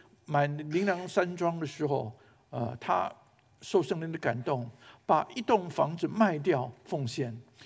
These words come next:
弟兄姐妹，这样的一个姐妹，神在她身上行很多的神迹奇事。一粒麦子落在地里死了，结果就结出许多的子粒来。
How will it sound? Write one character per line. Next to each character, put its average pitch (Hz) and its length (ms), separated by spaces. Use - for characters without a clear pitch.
弟 254 120
兄 240 240
姐 214 100
妹， 151 300
这 302 120
样 247 140
的 233 60
一 220 40
个 196 120
姐 127 260
妹， 135 320
神 180 360
在 208 160
她 175 120
身 240 360
上 175 340
行 185 480
很 135 300
多 156 200
的 139 180
神 139 360
迹 147 220
奇 127 260
事。 123 320
一 277 180
粒 277 120
麦 226 280
子 143 300
落 226 360
在 175 200
地 165 180
里 160 120
死 - 220
了， 127 260
结 185 360
果 135 360
就 156 160
结 147 300
出 165 200
许 143 220
多 143 160
的 143 140
子 131 240
粒 123 160
来。 107 200